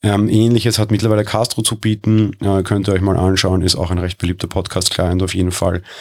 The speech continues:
und kann man sich mal angucken, wenn man den Podcast teilen mag, sei es um seine eigenen zu promoten oder tatsächlich einfach um andere zu promoten. Stichwort andere promoten, wir kommen schon zu den Podcast-Empfehlungen. Zwei an der Zahl habe ich heute noch, die ich, äh,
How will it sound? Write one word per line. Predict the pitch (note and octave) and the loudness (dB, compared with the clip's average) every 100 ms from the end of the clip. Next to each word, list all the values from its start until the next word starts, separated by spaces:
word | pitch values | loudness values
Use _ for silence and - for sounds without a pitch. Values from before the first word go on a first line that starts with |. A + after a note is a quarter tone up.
| - - _ | -20 -20 _
und | G#2 G2 F#2+ | 0 0 0
kann | - F2+ | 0 0
man | |
sich | F2+ F2+ | 0 0
mal | F#2 | 0
angucken, | E2 E2 E2 - F#2 | 0 -2 -6 -4 -2
wenn | E2 E2 | 0 0
man | E2+ | 0
den | E2+ E2+ E2+ E2+ | 0 0 0 -4
Podcast | - D#2+ - F2 D#2+ - | -4 -8 -6 -4 -4 -4
teilen | - F2+ G#2 | -2 0 0
mag, | G#2 F#2+ F2 | 0 0 0
sei | - | -2
es | D#2+ | -2
um | E2+ | -2
seine | E2+ E2 | -2 -2
eigenen | D#2+ E2 F2 | 0 0 0
zu | E2+ | -2
promoten | E2 E2+ D#2+ D#2+ F2 - - - - - | -4 -4 -4 -6 -8 -8 -18 -20 -12 -2
oder | C3 A2+ | 2 2
tatsächlich | F#2+ F2 - - | 0 -4 -4 -6
einfach | D#2+ F2 F2 | -6 -6 -6
um | F#2 | -6
andere | - E2+ F#2 F#2 F#2 | -2 0 2 2 0
zu | - | -2
promoten. | F2+ F2+ E2+ D#2 - E2 D#2 D2+ - - | -2 -2 -2 -4 -6 -8 -8 -12 -14 -10
Stichwort | - F2 E2+ - | -6 -6 -6 -2
andere | F#2+ A#2+ A#2 | 0 2 2
promoten, | A#2 G#2+ G#2 G#2 | 2 2 0 -2
wir | F#2+ | -4
kommen | F#2 F#2 F#2 | -2 0 2
schon | F2+ F2+ G2 | 2 2 0
zu | G2 | 0
den | F2+ | -2
Podcast-Empfehlungen. | G#2+ G2+ - G2 - F#2 F#2 F#2 - - - - - | -4 -6 -4 -4 -2 0 0 -2 -6 -18 -20 -12 -8
Zwei | - F2+ | -4 0
an | F2+ | 0
der | F2+ | 0
Zahl | - F2 E2+ | -2 -2 0
habe | F#2 | 0
ich | G2 - | 0 -2
heute | F#2+ F#2 G#2 G2 | -2 -2 -2 -2
noch, | G2 G2 F#2+ - | 0 -2 -2 -6
die | - - | -10 -6
ich, | F2 - - | -4 -4 -6
äh, | - | -8